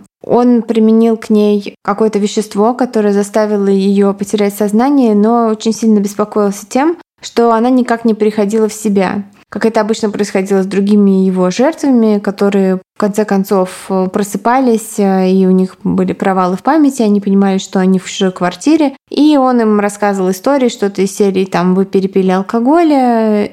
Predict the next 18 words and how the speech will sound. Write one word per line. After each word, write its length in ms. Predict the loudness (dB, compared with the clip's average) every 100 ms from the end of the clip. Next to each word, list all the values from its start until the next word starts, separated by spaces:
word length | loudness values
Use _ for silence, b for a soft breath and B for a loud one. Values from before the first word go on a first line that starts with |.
| 0
а 180 | 2
он 500 | 2 2 2 2 2 0
по 80 |
доброте 360 | -4 -2 -2 -2
душевной 440 | -4 -4 0 0
пустил 320 | 0 -4 -2 -2
переночевать, 800 | 0 0 0 0 0 0 0 -2
и 60 |
даже 260 | 0 -2 -2
там 180 | -4 -2
давал 280 | 0 0
деньги 280 | 2 2 2
на 160 | 0 -2
такси, 460 | -2 -6 0 2
может 260 | 4 2 -2
быть, 140 | -4
даже 440 | -2 -2 0 0 -2
там 220 | -2 -4